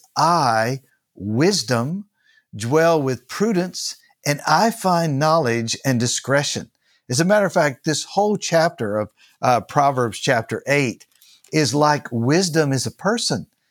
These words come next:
God's wisdom is calling out to man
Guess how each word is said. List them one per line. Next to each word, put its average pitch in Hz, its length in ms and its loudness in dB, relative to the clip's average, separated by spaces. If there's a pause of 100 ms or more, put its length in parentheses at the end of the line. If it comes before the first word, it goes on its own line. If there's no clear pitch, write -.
(260)
God's 156 400 0
wisdom 151 520 0
is 127 160 -2
calling 139 480 0
out 160 300 2 (320)
to 143 120 0
man 131 540 2